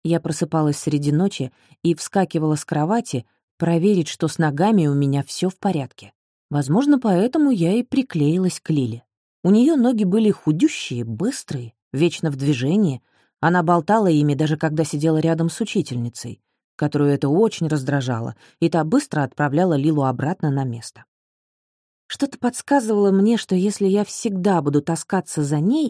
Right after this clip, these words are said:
и ходить её походкой, материна хромота — мысли о которой засели у меня в голове и не желали её покидать,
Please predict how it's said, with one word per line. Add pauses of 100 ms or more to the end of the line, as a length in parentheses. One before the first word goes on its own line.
и
ходить
её
походкой, (340)
материна
хромота — (440)
мысли
о
которой
засели
у
меня
в
голове
и
не
желали
её
покидать,